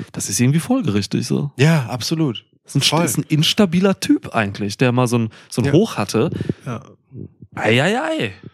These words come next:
Speaker 2: Ja, ja, voll.
Speaker 1: Geronimo Uso, Alter.
Speaker 2: <laughs> Ja, krass.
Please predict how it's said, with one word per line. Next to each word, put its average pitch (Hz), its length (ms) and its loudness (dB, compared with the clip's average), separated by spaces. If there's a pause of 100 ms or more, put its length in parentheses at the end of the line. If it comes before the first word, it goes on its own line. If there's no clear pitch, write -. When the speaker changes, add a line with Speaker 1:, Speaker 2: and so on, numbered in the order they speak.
(300)
Speaker 2:
Ja, 113 160 2
ja, 175 400 0 (280)
voll. 135 420 0 (120)
Speaker 1:
Geronimo 254 680 4
Uso, 220 320 4
Alter. 107 440 2 (200)
Speaker 2:
<laughs> 165 80 -2 (1120)
Ja, 110 360 -6 (720)
krass. - 500 -10